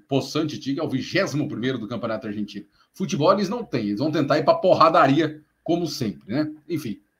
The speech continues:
Vamos lá. Vamos seguindo aqui, porque eu quero falar também pra vocês sobre a questão do Casares. O Júlio Casares, que foi homenageado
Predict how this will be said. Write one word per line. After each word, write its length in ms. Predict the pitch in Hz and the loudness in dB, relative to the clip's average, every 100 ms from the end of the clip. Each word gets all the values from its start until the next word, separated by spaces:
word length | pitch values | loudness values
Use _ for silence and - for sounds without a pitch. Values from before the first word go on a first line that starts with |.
| _ _ _ _ _ _ | _ _ _ _ _ _
Vamos 260 | 139 233 220 | 2 4 6
lá. 220 | 135 - - - - - - | 4 4 -10 -18 -20 -20 4
Vamos 260 | 269 277 | 6 6
seguindo 360 | 233 156 214 165 | 4 0 0 2
aqui, 420 | 131 240 - - - - | 2 2 2 -2 -10 -2
porque 180 | 170 | 4
eu 60 | 208 | 6
quero 240 | 208 214 | 8 6
falar 320 | 156 175 185 185 | 6 4 4 2
também 240 | 165 156 | 0 0
pra 120 | 147 | 0
vocês 460 | 127 123 233 190 - _ | -2 -2 -4 -4 -8 _
sobre 400 | - 269 240 240 | 2 4 4 2
a 160 | - 226 | 0 0
questão 480 | 247 214 - 240 226 | 0 -2 0 -4 -2
do 200 | 254 - - | -8 -8 2
Casares. 1200 | 262 233 139 156 202 226 208 175 135 117 104 - _ - | 4 4 2 2 4 4 2 2 2 2 -4 -14 _ -6
O 160 | 208 | -2
Júlio 480 | 147 - 247 311 269 | -2 0 2 4 2
Casares, 840 | - 156 110 - 151 185 123 101 - _ _ | 2 2 2 0 2 2 0 -6 -16 _ _
que 140 | - 156 | -6 -4
foi 460 | - 175 180 - - _ _ _ | 0 0 0 -2 -16 _ _ _
homenageado 1500 | 220 277 320 311 226 175 170 156 110 117 113 165 196 160 - | 2 10 12 10 4 -4 -2 -4 -4 -6 -4 -4 -4 -6 -10